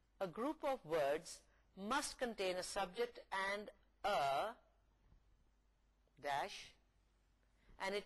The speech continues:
must express, I'm not going to tell you, at least not now.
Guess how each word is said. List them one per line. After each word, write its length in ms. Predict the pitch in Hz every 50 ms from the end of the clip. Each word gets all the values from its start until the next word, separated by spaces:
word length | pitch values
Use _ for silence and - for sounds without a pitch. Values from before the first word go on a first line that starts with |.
| - 196
must 260 | 214 226 214 - 240
express, 760 | 180 - - - - 202 196 202 226 240 - - - - - - _ _ _ _ _ _ _ _ _ _ _ - _ - - - _ _ _ _ _ _ _ _ _ _ _ _ _ _ _ - - - - - _ _ _ _ _ _ _ _ _ _ _ _ _ - -
I'm 180 | 160 160 160 160
not 200 | 160 156 165 170
going 120 | 190 185
to 100 | - 233
tell 180 | - - 214 160
you, 180 | 127 123 - - - - _ _ _ _ _ _ _ _ _ _ _ _ _ _ _ _ _ _ _ _ _ _ _ _ _ _ _ - -
at 100 | 170 -
least 220 | 196 190 170 - -
not 140 | 180 175 - -
now. 240 | 139 117 110 -